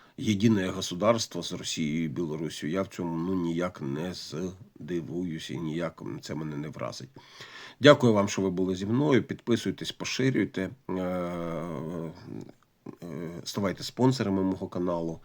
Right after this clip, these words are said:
І, будь ласочка, м, коментуйте, бо мені важливо знати вашу точку зору те-, теж, хоча б там у нас виникають інколи дискусії в, м, е, коментарях, але це ж нормально, правда?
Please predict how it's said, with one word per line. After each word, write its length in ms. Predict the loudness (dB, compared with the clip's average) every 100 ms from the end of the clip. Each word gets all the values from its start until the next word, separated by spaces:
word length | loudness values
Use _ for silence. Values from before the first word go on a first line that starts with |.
| -20 -20 -20 _
І, 160 | 4 6
будь 180 | 4
ласочка, 580 | 2 0 0 -4 -6 -6 -8 -16 -12
м, 240 | -10 -6 -6 -6 -8 -12 -20 -20 -20 -20 6
коментуйте, 680 | 10 12 12 10 6 4 0
бо 320 | 4 4 4
мені 360 | 4 6 6 2 -2
важливо 400 | 2 4 4 2
знати 280 | 0 0
вашу 240 | 0 0 -4
точку 360 | -6 -4 -4
зору 260 | 0 0 0
те-, 220 | 0 -2
теж, 340 | 0 2 2 0
хоча 280 | 0 0
б 180 | 0 -6 -2
там 500 | 0 2 2 2 2
у 20 |
нас 200 | 0 0
виникають 420 | -2 4 4 6
інколи 280 | 2 2 0
дискусії 640 | -2 -6 -6 -6 -2 0
в, 200 | 0 0
м, 580 | 0 0 -2 -4 -4 -4
е, 300 | -4 -4 -6 -4
коментарях, 580 | 0 0 2 0 0
але 220 | -2 -2 -4
це 200 | -4 -2
ж 120 | 2
нормально, 480 | 6 8 6 4 -2
правда? 340 | -2 -2 -4